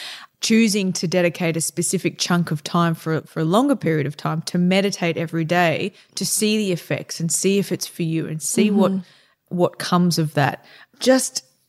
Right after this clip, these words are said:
Speaker 1: learning how to get in tune, breathing every day, taking time to, like, conscious breathing, not just I'm breathing because I'm taking a breath
Speaker 2: Yeah.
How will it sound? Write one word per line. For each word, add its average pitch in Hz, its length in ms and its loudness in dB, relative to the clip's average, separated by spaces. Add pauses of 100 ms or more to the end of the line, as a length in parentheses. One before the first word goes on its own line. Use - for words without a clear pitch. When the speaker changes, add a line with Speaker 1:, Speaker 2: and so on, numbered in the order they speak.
Speaker 1:
learning 202 580 0
how 185 140 0
to 175 80 0
get 175 260 -2
in 175 140 0
tune, 185 400 0
breathing 208 560 0
every 170 240 0
day, 160 260 0
taking 190 440 0
time 180 300 4
to, - 140 -8
like, - 120 -2 (400)
conscious 202 480 2
breathing, 165 460 -2
not 175 200 -2
just 160 220 -2
I'm 160 140 -2
breathing 165 360 0
because 160 240 -6
I'm 160 100 -2
taking 160 360 -8
a - 80 4
breath 226 160 4
Speaker 2:
Yeah. 262 100 -6